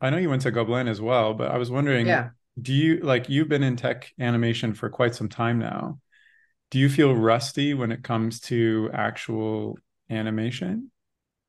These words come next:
Speaker 2: Um, I always.
Speaker 1: Always.
Speaker 2: Like,
Speaker 1: I mean,
Speaker 2: I
Speaker 1: I feel like
Speaker 2: always
Speaker 1: every
Speaker 2: feel
Speaker 1: animator is
Speaker 2: rusty.
Speaker 1: gonna <laughs> say that forever.
Speaker 2: Always feel
Speaker 1: <laughs>
Speaker 2: rusty, right? Like,
Speaker 1: Unless
Speaker 2: I
Speaker 1: you
Speaker 2: think
Speaker 1: like
Speaker 2: we
Speaker 1: Glen Keane or something, I don't know.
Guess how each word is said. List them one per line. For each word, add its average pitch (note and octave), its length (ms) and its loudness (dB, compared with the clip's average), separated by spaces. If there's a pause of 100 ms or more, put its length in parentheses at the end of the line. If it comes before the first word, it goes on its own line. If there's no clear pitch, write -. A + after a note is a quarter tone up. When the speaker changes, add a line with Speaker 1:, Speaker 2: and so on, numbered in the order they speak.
(360)
Speaker 2:
Um, G3 420 4 (880)
I C3 360 -2
always. B2+ 600 0 (320)
Speaker 1:
Always. C3+ 460 6
Speaker 2:
Like, - 80 -14
Speaker 1:
I D#3+ 60 2
mean, F3 160 10
Speaker 2:
I E3+ 160 6 (200)
Speaker 1:
I E3 80 10
feel F3+ 120 10
like E3 120 10
Speaker 2:
always B2 80 6
Speaker 1:
every C#3+ 260 6
Speaker 2:
feel C#3 80 4
Speaker 1:
animator C3+ 360 4
is A#2+ 120 0
Speaker 2:
rusty. - 20 -8
Speaker 1:
gonna C3+ 220 4
<laughs> - 120 -4
say D3 140 6
that C3 260 2
forever. E3+ 220 8
Speaker 2:
Always A2 440 0
feel D3+ 240 0
Speaker 1:
<laughs> - 20 -4
Speaker 2:
rusty, G#2+ 580 -4
right? B2 500 2
Like, A#2+ 340 0
Speaker 1:
Unless C#3 120 0
Speaker 2:
I - 40 2
Speaker 1:
you C3+ 40 0
Speaker 2:
think E3 120 4
Speaker 1:
like C3 80 0
Speaker 2:
we D#3 80 6
Speaker 1:
Glen C3 220 4
Keane C3 240 -2
or B2 100 -2
something, A#2+ 340 -2
I B2 100 -4
don't A#2+ 120 -2
know. B2 300 -4